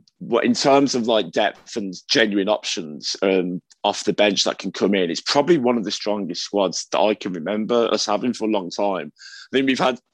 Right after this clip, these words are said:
periods in the past, you say, like, the O'Neill days, where we had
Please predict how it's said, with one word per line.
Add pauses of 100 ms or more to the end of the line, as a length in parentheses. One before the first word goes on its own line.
(100)
periods
in
the
past, (340)
you
say,
like,
the
O'Neill
days,
where
we
had